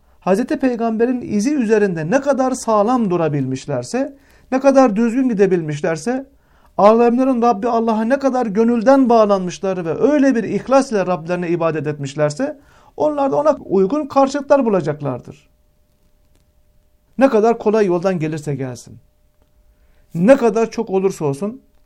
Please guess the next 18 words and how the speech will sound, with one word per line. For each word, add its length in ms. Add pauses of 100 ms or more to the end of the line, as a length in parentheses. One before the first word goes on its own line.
(300)
haram 300
yoldan 340
gelecek 400
parayı 240
elini 180
uzatma. 440 (720)
Allah 220
sana 220
karşıda 320
cennet 380
verecektir. 640 (760)
Ne 120
kadar 300
çekici 300
olursa 300
olsun, 320 (380)
zinaya 400
yaklaşma. 580